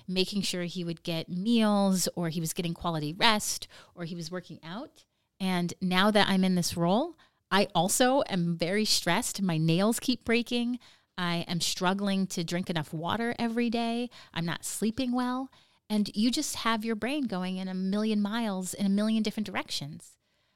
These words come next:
Uh, I think the one that has been most surprising to me has been my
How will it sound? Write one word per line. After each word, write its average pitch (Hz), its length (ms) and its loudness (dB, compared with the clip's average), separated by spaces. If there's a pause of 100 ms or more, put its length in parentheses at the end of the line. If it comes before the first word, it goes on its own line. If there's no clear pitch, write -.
(120)
Uh, 208 200 2
I 214 100 4
think 302 220 0
the 285 80 2
one 226 240 6
that 214 140 2
has 214 200 2
been 190 380 -4 (280)
most 196 460 0
surprising 196 880 0
to - 120 -8
me 156 400 -6 (460)
has 185 380 -4
been 185 400 0 (440)
my 208 760 4